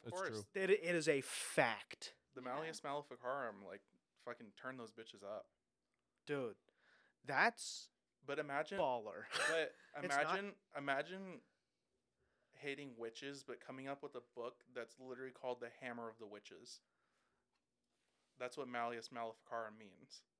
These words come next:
Speaker 3: Mm. And what is that book about? 'Cause I've never read it.
Speaker 2: I'm pretty sure it's about how to spot witches.
Speaker 3: Oof.
Speaker 2: I think it was
Speaker 3: Give me that book.
Speaker 2: I think it was
Speaker 1: Dude.
Speaker 2: print-,
Speaker 4: <laughs>
Speaker 2: printed in the fourteen or fifteen hundreds.
Speaker 1: I
Speaker 4: Oh,
Speaker 1: s-
Speaker 4: so, like,
Speaker 3: Let's find the hot
Speaker 4: old,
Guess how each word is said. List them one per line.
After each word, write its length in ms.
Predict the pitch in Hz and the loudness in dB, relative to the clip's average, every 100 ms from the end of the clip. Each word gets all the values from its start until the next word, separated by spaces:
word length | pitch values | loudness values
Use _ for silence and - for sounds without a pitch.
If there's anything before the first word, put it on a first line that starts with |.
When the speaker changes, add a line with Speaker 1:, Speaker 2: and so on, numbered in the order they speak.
| _ | _
Speaker 3:
Mm. 300 | 139 147 123 - - _ _ _ _ _ _ _ | -8 -6 -8 -12 -18 _ _ _ _ _ _ _
And 160 | 131 123 | -12 -4
what 120 | 120 | -4
is 80 | 135 | 0
that 160 | 135 131 | 0 -2
book 160 | 127 | -8
about? 260 | 117 117 104 | -8 -8 -8
'Cause 140 | 117 | -12
I've 100 | 107 | -12
never 240 | 107 107 151 | -14 -14 -12
read 180 | 104 - | -12 -12
it. 140 | 98 _ _ _ _ _ | -16 _ _ _ _ _
Speaker 2:
I'm 240 | 135 131 131 | -2 -2 -4
pretty 180 | - 175 | -12 -10
sure 180 | 175 151 | -6 -6
it's 140 | 143 | -6
about 420 | 127 120 117 110 - _ _ | -8 -4 -2 -2 -6 _ _
how 220 | 123 123 | -6 -4
to 300 | 120 113 104 | -4 -6 -8
spot 380 | 117 - 117 - | -10 -4 -2 -2
witches. 560 | 113 - 101 - - - _ _ _ - | -8 -12 -14 -14 -18 -20 _ _ _ -12
Speaker 3:
Oof. 320 | 107 90 - - _ - | -10 -12 -18 -20 _ -8
Speaker 2:
I 80 | 127 | -8
think 160 | 147 156 | -6 -6
it 100 | 165 | -6
was 420 | 165 151 - - _ - | -6 -8 -12 -14 _ -18
Speaker 3:
Give 120 | - | -16
me 60 | - | -14
that 120 | - - - | -14 -16 -10
book. 220 | - - - - - - | -10 -10 -16 -12 -8 -4
Speaker 2:
I 60 | 131 | -4
think 220 | 151 180 | -4 -4
it 40 | |
was 160 | 190 185 | -4 -6
Speaker 1:
Dude. 100 | - 147 147 | -8 -10 -4
Speaker 2:
print-, 360 | 311 320 302 156 | 4 6 6 2
Speaker 4:
<laughs> 0 | |
Speaker 2:
printed 280 | 151 160 | -4 -2
in 140 | 139 135 | -2 0
the 80 | 123 | -2
fourteen 420 | - 131 - 131 | -2 -4 -4 -6
or 80 | 113 | -6
fifteen 360 | 123 - 120 117 | -8 -8 -8 -8
hundreds. 560 | 117 87 92 - - - | -8 -10 -14 -18 -18 -2
Speaker 1:
I 40 | 233 | 6
Speaker 4:
Oh, 220 | 226 190 | 6 6
Speaker 1:
s- 60 | - | 2
Speaker 4:
so, 100 | 226 | 2
like, 160 | 220 | 0
Speaker 3:
Let's 60 | - | 0
find 160 | 226 226 226 | 4 8 8
the 40 | 214 202 | 6 4
hot 160 | |
Speaker 4:
old, 0 | - | -2